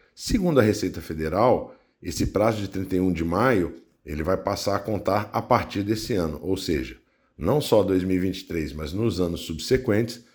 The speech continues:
também teremos o prazo de trinta e um de maio. E isso é bastante interessante para os profissionais contábeis, porque temos mais um mês para a entrega das declarações. Então, o que via de regra,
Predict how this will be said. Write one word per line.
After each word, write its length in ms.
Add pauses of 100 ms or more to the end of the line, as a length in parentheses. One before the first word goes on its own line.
(220)
também 300
teremos 440
o 60
prazo 320
de 100
trinta 280
e 60
um 100
de 120
maio. 300 (580)
E 80
isso 140
é 40
bastante 380
interessante 540
para 140
os 380 (160)
profissionais 560
contábeis, 640 (500)
porque 240
temos 320
mais 420
um 140
mês 480 (180)
para 80
a 40
entrega 360
das 300
declarações. 800
Então, 240
o 40
que 160
via 220
de 140
regra, 440